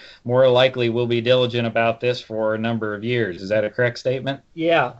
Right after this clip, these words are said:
Speaker 2: yeah. And as, in my conversation with Doctor Porter yesterday, he said that, um, uh,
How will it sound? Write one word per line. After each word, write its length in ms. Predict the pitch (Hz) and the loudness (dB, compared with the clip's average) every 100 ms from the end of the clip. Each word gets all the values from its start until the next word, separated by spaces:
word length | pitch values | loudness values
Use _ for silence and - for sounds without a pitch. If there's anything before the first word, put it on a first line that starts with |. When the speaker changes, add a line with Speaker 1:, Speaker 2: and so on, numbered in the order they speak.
| - | -8
Speaker 2:
yeah. 280 | 165 180 156 | -2 -2 -4
And 240 | 131 170 | -4 -2
as, 220 | 175 180 170 | 2 2 0
in 160 | 170 170 | -6 -4
my 80 | 170 | -4
conversation 840 | 180 180 139 123 180 180 165 160 | -2 -4 -4 -6 0 0 0 -6
with 160 | 151 143 | -6 -2
Doctor 300 | 156 151 160 | -4 -6 -10
Porter 420 | - 180 156 151 | -4 -2 -2 -4
yesterday, 640 | 151 156 151 156 143 147 | -4 -6 -6 -4 -2 -2
he 140 | 135 156 | -2 -8
said 380 | - 160 143 | -2 -2 0
that, 320 | 135 147 139 160 | 2 2 2 0
um, 340 | 139 135 120 - - - _ _ _ - | 0 0 -4 -14 -20 -20 _ _ _ -4
uh, 440 | 143 139 131 131 | 0 4 4 4